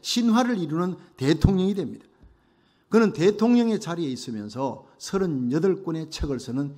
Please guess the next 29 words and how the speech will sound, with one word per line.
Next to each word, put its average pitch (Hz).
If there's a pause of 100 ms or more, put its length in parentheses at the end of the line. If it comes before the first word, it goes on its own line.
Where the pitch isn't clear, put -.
기적 185
같은 175
사람이에요. 127 (1000)
그 139
열정이, 196 (240)
그 196
체력이 220
얼마나 170
대단한지, 139 (520)
대통령의 208
직무가 180
얼마나 180
막중한데 139 (420)
그가 170
서른여덟 240
권의 226
책까지 185 (140)
쓰면서 156
그 131
일을 131
감당할 123
수 117
있었습니까? - (1120)
나중에 139
노벨 139
평화상까지 170
수상을 139
하게 117
됩니다. -